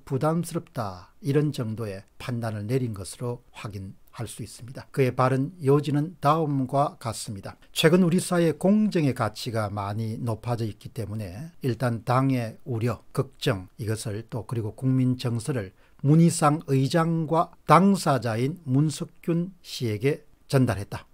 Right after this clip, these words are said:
본인들이 현명한 결정을 하지 않을까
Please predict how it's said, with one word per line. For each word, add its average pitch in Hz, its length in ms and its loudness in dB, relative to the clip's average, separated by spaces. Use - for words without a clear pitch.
본인들이 123 720 0
현명한 147 680 0
결정을 160 640 0
하지 127 260 -2
않을까 120 540 0